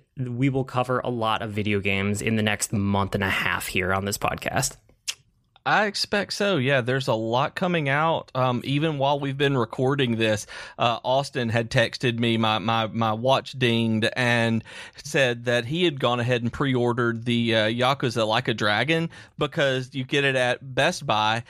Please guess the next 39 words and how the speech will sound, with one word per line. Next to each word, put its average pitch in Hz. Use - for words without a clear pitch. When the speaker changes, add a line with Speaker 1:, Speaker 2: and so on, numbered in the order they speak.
Speaker 2:
and 139
you 135
get 127
an 123
extra -
steel 113
book. 101
It 156
comes 131
with 127
a 123
second -
one 95
from, 123
uh, 127
the 131
normal 127
one 120
that 117
you 123
would 120
get 120
off 120
of -
Amazon 123
and 110
stuff. 117
So 131
it's 120
like, 120
I'd 160
already, 127
already 202
forgotten 131
that 123
game 113
was 101
coming 98
out. -